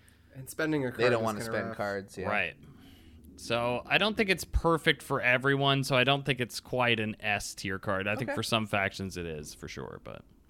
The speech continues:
Speaker 2: I'm swayed by that.
Speaker 3: all right. Then Propaganda Bureau going in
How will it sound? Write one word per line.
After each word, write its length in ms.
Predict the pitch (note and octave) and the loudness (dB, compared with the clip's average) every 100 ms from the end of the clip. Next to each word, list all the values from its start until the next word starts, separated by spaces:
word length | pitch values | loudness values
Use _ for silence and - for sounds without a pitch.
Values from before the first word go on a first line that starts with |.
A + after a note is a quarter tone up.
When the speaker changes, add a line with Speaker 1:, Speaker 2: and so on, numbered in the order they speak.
| - - | -20 -18
Speaker 2:
I'm 80 | G3+ | -14
swayed 320 | - G#2 G2+ | -8 -4 -4
by 140 | G2 G2 | -2 -4
that. 240 | G2+ D3 - _ _ _ _ _ - | -4 -6 -12 _ _ _ _ _ -14
Speaker 3:
all 80 | E2+ | -6
right. 280 | G2 B2 B2 - _ - | -2 0 -2 -8 _ -10
Then 220 | G2 G2 | -8 -8
Propaganda 640 | - A#2+ A#2+ A#2+ B2+ B2+ | 0 0 0 0 0 0
Bureau 320 | B2 B2+ B2 | -2 -2 0
going 280 | A#2 A2 B2+ | 0 0 0
in 120 | A#2 | 0